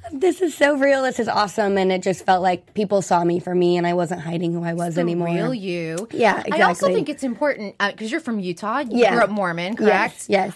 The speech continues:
Speaker 2: I think it's really important to talk about, um, people of the Mormon faith who are embracing,
Speaker 1: Totally.
Speaker 2: um, the community.
Speaker 1: Yeah.
Speaker 2: And I, because I think there's stereotypes in that
Speaker 1: <laughs>
Speaker 2: too, and
Speaker 1: Yeah.
Speaker 2: I don't think that's fair.
Speaker 1: Yeah, no, totally. I mean, I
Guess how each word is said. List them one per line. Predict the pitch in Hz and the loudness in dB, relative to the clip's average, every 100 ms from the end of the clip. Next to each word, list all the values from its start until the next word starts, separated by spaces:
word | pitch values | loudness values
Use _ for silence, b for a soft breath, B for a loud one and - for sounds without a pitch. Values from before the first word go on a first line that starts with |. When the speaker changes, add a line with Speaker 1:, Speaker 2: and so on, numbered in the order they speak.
| - | -6
Speaker 2:
I | 254 | -6
think | 285 285 | -4 -6
it's | 277 214 | -6 -10
really | 214 220 | -8 -8
important | 233 233 233 - 214 | -8 -8 -8 -8 -12
to | 208 | -12
talk | - 185 185 | -10 -10 -8
about, | 185 180 175 170 190 | -6 -4 -4 -6 -6
um, | 175 165 | -8 -8
people | 170 180 | -10 -8
of | 208 | -8
the | 190 | -8
Mormon | 196 180 | -8 -8
faith | 175 185 | -8 -10
who | 202 | -6
are | 220 190 | -6 -6
embracing, | 185 180 160 151 190 190 151 92 - - | -10 -14 -12 -8 -8 -8 -10 -12 -14 -10
Speaker 1:
Totally. | - 381 370 247 | -2 0 2 4
Speaker 2:
um, | 185 180 | 2 0
the | 175 | -6
community. | - 190 180 170 165 160 | -8 -6 -4 -4 -4 -2
Speaker 1:
Yeah. | 247 262 240 311 _ - | 0 0 0 -8 _ -6
Speaker 2:
And | 208 190 - | -4 -4 -4
I, | 202 185 | -2 -2
because | 254 294 | 0 0
I | 277 | 0
think | 294 294 269 - - | 0 -2 -2 -8 -12
there's | 196 233 220 - | -6 -4 -4 -6
stereotypes | - - 208 208 208 214 - | -12 -6 -4 -4 -4 -6 -2
in | 262 | 0
that | 247 330 302 | 2 0 -2
Speaker 1:
<laughs> | 233 | -4
Speaker 2:
too, | 277 320 285 | -2 0 4
and | 226 | 6
Speaker 1:
Yeah. | 220 | 6
Speaker 2:
I | 226 | 4
don't | 254 | -2
think | 254 220 | -4 -4
that's | 240 - | -6 -6
fair. | 170 135 123 | -6 -6 -4
Speaker 1:
Yeah, | 254 302 277 | 2 4 4
no, | 262 277 | 2 0
totally. | 262 269 262 233 | 2 0 2 2
I | - | 0
mean, | 233 220 | 0 -2
I | - 262 277 | 0 0 -2